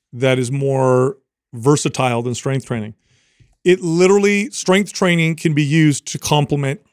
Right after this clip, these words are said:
any physical pursuit. You can't say that for any other form of exercise. Literally, I could take strength training and I can apply it.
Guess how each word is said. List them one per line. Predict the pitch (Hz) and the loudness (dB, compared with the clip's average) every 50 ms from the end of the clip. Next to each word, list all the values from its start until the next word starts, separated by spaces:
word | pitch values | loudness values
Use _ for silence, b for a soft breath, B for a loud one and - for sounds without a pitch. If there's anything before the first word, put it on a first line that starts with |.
| _ | _
any | - 175 196 226 240 247 247 247 247 240 220 - _ | 0 2 4 4 4 4 4 2 0 -2 -4 -8 _
physical | _ - - - 202 185 165 175 185 - 175 180 175 170 | _ -20 -2 2 2 4 4 2 0 2 2 2 2 2
pursuit. | 156 - - - 151 131 - - - 160 139 117 117 - _ _ _ _ _ _ _ _ _ _ _ _ | -2 -6 -6 -4 -4 -4 -4 -2 0 0 0 0 -4 -12 _ _ _ _ _ _ _ _ _ _ _ _
You | - 151 | -6 -6
can't | 147 - - 220 214 220 208 | -4 0 0 2 2 2 -2
say | - - 208 196 202 | -2 0 2 2 4
that | 185 180 170 156 | 2 2 0 -2
for | - 165 180 | -4 -6 -4
any | 180 160 160 160 | -2 0 2 2
other | 160 156 | 2 2
form | 147 - 151 143 135 | 0 0 -4 -4 -2
of | 131 | -2
exercise. | 135 127 - - 117 - 120 107 110 123 - _ _ _ _ _ _ _ _ _ | -2 -2 -4 -6 -8 -8 -10 -12 -12 -16 -20 _ _ _ _ _ _ _ _ _
Literally, | 147 165 208 226 214 196 180 - | 0 2 4 4 4 4 2 0
I | - 196 | 0 -2
could | 190 - 160 | -2 0 0
take | - 196 185 | 0 0 0
strength | - - - 185 185 185 151 | 0 -2 -2 0 0 -2 0
training | - 170 156 147 143 139 139 160 - | 0 0 0 0 0 -2 -4 -4 -4
and | 156 143 151 | -2 -2 0
I | 170 | 0
can | - - 165 | 0 -2 -2
apply | 151 - - - - 156 151 160 160 | -4 -6 -6 -6 -4 0 2 2 2
it. | 151 143 156 - _ | 2 2 0 -2 _